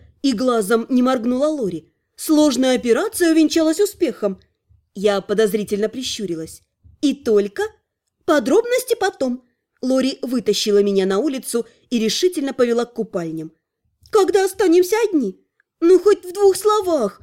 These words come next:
законючила я. «Если вкратце, мне теперь придется учиться магии, и под его руководством, потому что за моей аурой пока нужен глаз да глаз.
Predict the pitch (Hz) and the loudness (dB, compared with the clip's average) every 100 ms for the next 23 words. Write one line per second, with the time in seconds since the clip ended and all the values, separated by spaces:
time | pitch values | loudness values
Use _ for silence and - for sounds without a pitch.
0 | _ _ 208 233 254 233 214 - 247 277 | _ _ -6 -4 -4 -4 -6 -6 -8 -8
1 | 233 175 _ _ _ _ _ 320 320 - | -10 -12 _ _ _ _ _ 2 2 0
2 | 262 - 226 208 - 480 - _ _ 339 | -10 -4 -4 -4 -4 -4 -4 _ _ 2
3 | 320 320 320 330 302 330 311 330 - 320 | 6 6 2 0 0 0 0 0 0 0
4 | 330 330 330 262 208 185 202 208 - _ | 0 -2 0 0 -2 -4 -6 -6 -14 _
5 | - 320 311 262 277 381 440 302 240 208 | 0 2 2 0 0 2 2 0 0 -2
6 | - 214 214 _ _ _ 277 285 269 277 | -2 -8 -8 _ _ _ 0 0 0 -4
7 | 285 269 285 277 262 269 - 349 302 285 | -4 -2 0 0 -2 -4 -4 0 2 2
8 | 285 294 285 302 269 269 277 294 285 262 | 0 -2 0 -2 -2 -2 0 0 0 -2
9 | 302 311 240 180 - | -2 -2 -6 -8 -16